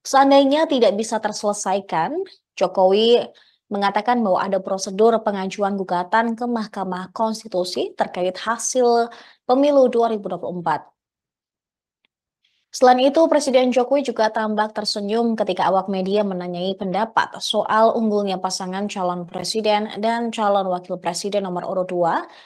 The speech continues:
Prabowo Subianto dan Gibran Raka Buming Raka berdasarkan hasil hitung cepat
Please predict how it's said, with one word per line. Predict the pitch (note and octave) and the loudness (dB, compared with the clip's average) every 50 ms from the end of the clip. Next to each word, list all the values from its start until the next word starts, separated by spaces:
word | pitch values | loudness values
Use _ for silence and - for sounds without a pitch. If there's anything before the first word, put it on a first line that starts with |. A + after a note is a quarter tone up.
| _ _ _ | _ _ _
Prabowo | - E3+ E3+ F3+ G3 G#3+ A#3 | 0 2 4 6 6 4 4
Subianto | - B3+ A3+ A#3 A#3+ A#3+ B3 B3 A#3+ B3+ B3+ B3 | 4 2 2 4 4 2 2 0 0 2 0 2
dan | A#3 A#3 A3+ A3+ A3+ | 2 0 -2 -2 -2
Gibran | A3+ G#3+ G#3 G3 G3 F#3+ F#3+ F#3 | -2 -4 -4 -4 -4 -4 -4 -4
Raka | F#3+ F#3 F3 F3 F3+ F3 F3 | -4 -6 -6 -4 -4 -2 -2
Buming | F3 F3+ F3 E3+ | -2 -4 -4 -4
Raka | E3+ E3 E3+ E3 G3 F#3+ F#3 | -4 -4 -4 -4 -4 -4 -4
berdasarkan | F3+ F3+ F3 E3+ E3+ - G3+ G3 G3 - G#3 G#3 F#3+ - | -4 -4 -6 -6 -6 -6 -6 -8 -6 -6 -6 -8 -6 -6
hasil | - G#3+ A3 A3 - - A#3+ A3+ | -6 -6 -6 -4 -4 -2 -2 -2
hitung | A3 A3+ A#3+ A3+ A3+ A3 A3 A3 | -2 -2 -4 -4 -4 -4 -4 -4
cepat | B3 B3 B3 C4+ C4 B3+ | -6 -2 0 0 0 0